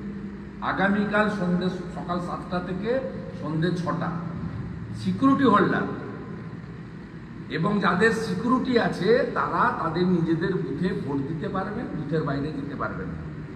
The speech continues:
এটা ইলেকশন কমিশনের অ্যাক্ট। রুদ্রাংশুকে মেদিনীপুরে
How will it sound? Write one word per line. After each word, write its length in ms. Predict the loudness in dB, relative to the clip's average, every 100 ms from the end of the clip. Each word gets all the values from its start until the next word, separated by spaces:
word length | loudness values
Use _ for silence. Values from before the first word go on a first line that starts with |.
| -12 -12 -12 -4
এটা 80 | 0
ইলেকশন 440 | 2 0 0 0
কমিশনের 440 | 0 0 0 0
অ্যাক্ট। 400 | 0 0 -2 -8 -10 -12 -12 -12 -10 -10 -10 -10 -10 -10 -10 -10 -10 -4
রুদ্রাংশুকে 640 | -2 2 2 2 -2 2
মেদিনীপুরে 1080 | 6 6 6 4 2 2 0 2 4 4 2